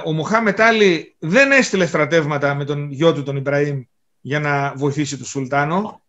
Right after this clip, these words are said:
Έστειλε τον Ιμπραήμ στην Πελοπόννησο για να, ε, εξαλείψει την Επανάσταση και στη συνέχεια να εξαλείψει τον ίδιο τον Σουλτάνο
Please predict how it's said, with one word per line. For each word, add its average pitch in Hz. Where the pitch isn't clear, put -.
Έστειλε 185
τον 202
Ιμπραήμ 180
στην 190
Πελοπόννησο 170
για 151
να, 143
ε, 135
εξαλείψει 165
την 202
Επανάσταση 170
και 156
στη 147
συνέχεια 185
να 180
εξαλείψει 175
τον 180
ίδιο 208
τον 165
Σουλτάνο 143